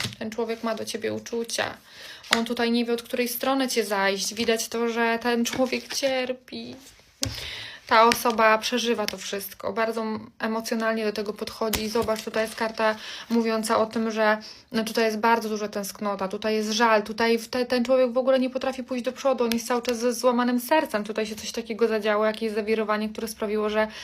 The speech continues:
ten człowiek sobie nie radzi. Ja nie wiem, coś ty zrobiła, czy coś ty zrobił, że to tak wygląda, tak? Ale to wygląda, e, dosyć, ym,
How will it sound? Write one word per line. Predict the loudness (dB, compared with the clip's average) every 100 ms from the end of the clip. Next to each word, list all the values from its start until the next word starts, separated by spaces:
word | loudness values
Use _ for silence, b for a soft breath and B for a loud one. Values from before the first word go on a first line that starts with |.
| B B -4
ten | 0
człowiek | 2 0 0
sobie | -4 -6
nie | -2 2
radzi. | 4 4 2 -4 -10 -12 B B B B _ -4
Ja |
nie | -2 0
wiem, | -2 -2
coś | -4 -6
ty | -6
zrobiła, | -6 -6 -4 -4 -4
czy | -6
coś | -10 -10
ty | -4 -2
zrobił, | 2 2 2 -4
że | -6
to | -8
tak | -8 -6
wygląda, | -6 -4 -4 -4 -6
tak? | -4 -4 -4
Ale | -4 -2 -2
to | -4
wygląda, | -4 -4 -2 0 0 0 B B B B
e, | 0 2 2
dosyć, | 0 -2 -4 -4 -2 2 4 4
ym, | 2 2 0